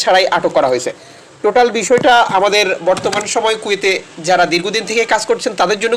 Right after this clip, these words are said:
গুরুত্বপূর্ণ এবং যারা নতুন ভিসা নিয়ে কুয়েতে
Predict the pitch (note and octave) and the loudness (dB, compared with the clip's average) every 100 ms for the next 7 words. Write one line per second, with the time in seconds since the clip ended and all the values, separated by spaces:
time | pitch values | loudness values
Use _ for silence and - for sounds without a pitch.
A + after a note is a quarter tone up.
0 | A3+ A#3+ C4 - A3+ B3 B3 - - - | -2 -2 -4 -4 0 0 -2 -16 -16 -4
1 | F3+ F3+ E3+ - F3 F#3 F3+ F3+ A#3 B3+ | 0 2 0 -4 -2 2 2 2 0 0
2 | F#3+ F#3 A3+ G#3+ G#3 G3+ G3 | -2 -2 -2 0 -2 -2 0